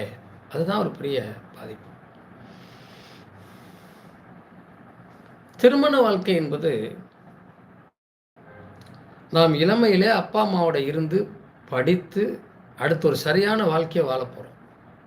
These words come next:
அந்த வாழ்க்கை சிறப்பாக அமையாத போது போராட்டங்களை சந்திச்சிடும் இல்லையா? அது ஆணாக இருந்தால் என்ன,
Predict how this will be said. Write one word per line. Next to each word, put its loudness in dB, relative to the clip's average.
அந்த 4
வாழ்க்கை 4
சிறப்பாக 0
அமையாத 2
போது 0
போராட்டங்களை 0
சந்திச்சிடும் -12
இல்லையா? -6
அது -14
ஆணாக 0
இருந்தால் 0
என்ன, -4